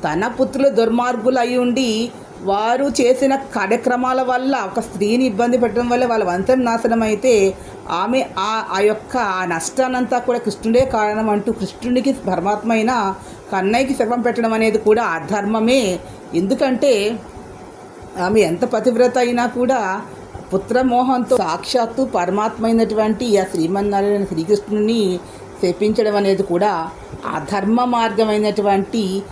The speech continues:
శాపమే. అది ధర్మబద్ధమైన శాపము కాదు. ఆ శాపం అనేది ఫలించకూడదు. కానీ కన్నయ్య భూమి యొక్క భారం తగ్గించాలి కాబట్టి, ఆ యొక్క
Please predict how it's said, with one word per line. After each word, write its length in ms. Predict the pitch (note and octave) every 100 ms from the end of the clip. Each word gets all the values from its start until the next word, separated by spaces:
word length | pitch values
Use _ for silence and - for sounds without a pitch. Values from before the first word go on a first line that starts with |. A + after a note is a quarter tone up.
| - - -
శాపమే. 420 | F#3 F3 F#3+ G#3+
అది 140 | G#3 D#3+
ధర్మబద్ధమైన 640 | D#3+ E3 G3 F3+ G3+ G#3+
శాపము 460 | - F3 D#3+ G#3+ A3
కాదు. 380 | A3 G3+ A3+
ఆ 120 | A#3+ F3
శాపం 460 | - D3+ D#3 A3
అనేది 220 | A3+ A3+
ఫలించకూడదు. 760 | A3+ E3+ E3+ G3+ A3+ A3 A3 G#3+
కానీ 480 | - F#3+ G#3+ B3 -
కన్నయ్య 600 | E3+ D#3+ F#3+ G#3 B3+ F3+ F3 - - - - E3+ D3+
భూమి 220 | G3 A#3+
యొక్క 180 | C4 B3+
భారం 440 | F3+ F3+ F#3 A3+
తగ్గించాలి 680 | A3+ F3+ F3+ A3+ A3+ A3 G#3+
కాబట్టి, 640 | G#3+ G3+ G3+ G3+ B3 F3 - - - - - - - - - -
ఆ 40 |
యొక్క 340 | F3+ G#3 G#3